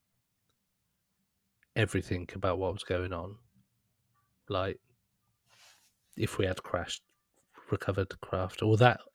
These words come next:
everything, if you knew the truth, would you tell people?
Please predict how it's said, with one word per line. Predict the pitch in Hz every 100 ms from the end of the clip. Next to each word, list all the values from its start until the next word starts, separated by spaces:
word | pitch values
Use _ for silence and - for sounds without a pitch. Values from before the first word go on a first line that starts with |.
| -
everything, | 131 - 95 98 90 95 -
if | 107 117
you | 123 139
knew | 127 123 110
the | 92
truth, | - - 92 87 - - - - - - - - - - - - - _ _ _ _ _ _
would | 110 104 110
you |
tell | 101 - 101
people? | - 80 - -